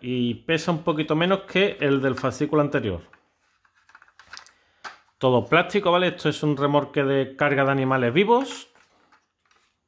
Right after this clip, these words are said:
Que pueden meter ahí, eh, pollo, gallinas, ovejas, cochinos, unos cerditos.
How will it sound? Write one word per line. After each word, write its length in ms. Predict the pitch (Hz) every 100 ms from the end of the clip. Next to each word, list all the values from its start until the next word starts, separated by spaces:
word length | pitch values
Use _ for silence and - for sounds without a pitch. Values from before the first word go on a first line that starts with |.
| _ _
Que 100 | -
pueden 260 | 113 131 131
meter 260 | 131 131
ahí, 260 | 127 131 104
eh, 960 | 101 101 101 104 104 104 101 104 104 107 - _ _
pollo, 440 | - 131 151 180 180
gallinas, 760 | 135 127 165 190 208 220 - _ _ _ _ _ _ _ _ _ _ _ _ - _ _ _ _ _ _ _ _ _ _ _ _
ovejas, 760 | - 107 139 156 180 190 208 220 _ _ _
cochinos, 760 | - 101 143 165 196 220 - - - _ _ _ _ _ _ _ _ -
unos 220 | 131 123
cerditos. 600 | 131 120 156 180 196 226